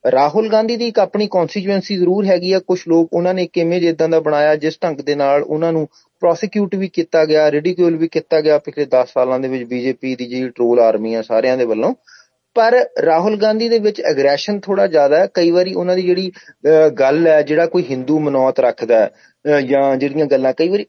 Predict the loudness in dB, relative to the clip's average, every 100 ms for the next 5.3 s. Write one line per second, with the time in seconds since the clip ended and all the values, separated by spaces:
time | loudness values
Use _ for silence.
0 | 0 0 0 -2 -4 -4 -4 -4 -4 -6
1 | -6 -2 0 2 2 0 0 -2 0 0
2 | -2 -2 -2 -4 _ _ _ _ 0 2
3 | 2 0 -6 -4 0 0 0 2 2 2
4 | 0 -2 -2 -2 0 0 2 0 0 -6
5 | -12 -10 -10